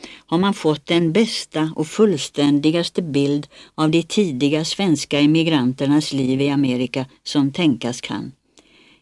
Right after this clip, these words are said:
I fyrtiofyra år, från artonhundrafemtiofyra till artonhundranittioåtta,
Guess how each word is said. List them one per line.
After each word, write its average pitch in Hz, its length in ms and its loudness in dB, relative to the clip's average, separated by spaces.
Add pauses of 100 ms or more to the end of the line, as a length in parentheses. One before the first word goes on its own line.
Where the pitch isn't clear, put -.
(320)
I 196 80 0
fyrtiofyra 220 800 2
år, 117 340 -4 (140)
från 240 460 4
artonhundrafemtiofyra 190 1800 0 (300)
till 190 260 0
artonhundranittioåtta, 175 1600 0